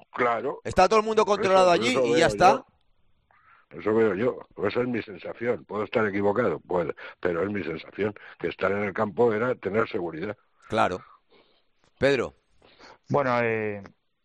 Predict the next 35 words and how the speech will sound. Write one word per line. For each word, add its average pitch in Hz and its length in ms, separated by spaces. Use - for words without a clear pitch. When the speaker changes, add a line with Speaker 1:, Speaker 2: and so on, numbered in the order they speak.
Speaker 3:
estoy - 240
muy 135 100
de 113 80
acuerdo 113 300
con 104 120
lo 104 80
que 104 100
decís. 101 460
Es 104 100
decir, 107 280
aquí 107 180
el 117 100
pro-, 123 300
aquí 127 540
hay 117 140
que 127 120
dar 120 180
gracias 120 680
a 117 160
que 107 400
esa 127 240
alerta 127 360
roja 131 600
no 120 400
petó, 131 520
es 98 100
decir, 107 400
no 117 160
cayó, 131 480
no 127 100
empezó 127 360
a 117 60
caer 120 200
un 120 140
diluvio, 127 580